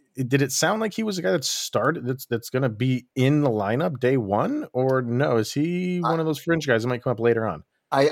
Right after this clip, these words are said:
Speaker 2: I think he's gonna start day one.
Speaker 1: Okay.
Speaker 2: And, uh, look, th-, th-, this Wild team has a lot of talent.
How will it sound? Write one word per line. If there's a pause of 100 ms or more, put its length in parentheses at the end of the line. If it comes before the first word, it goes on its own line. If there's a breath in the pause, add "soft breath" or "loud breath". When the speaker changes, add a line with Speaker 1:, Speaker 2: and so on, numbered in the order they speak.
(100)
Speaker 2:
I
think
he's
gonna
start
day
one. (300)
Speaker 1:
Okay.
Speaker 2:
And,
uh, (440 soft breath)
look,
th-,
th-,
this
Wild
team (480)
has
a
lot
of
talent.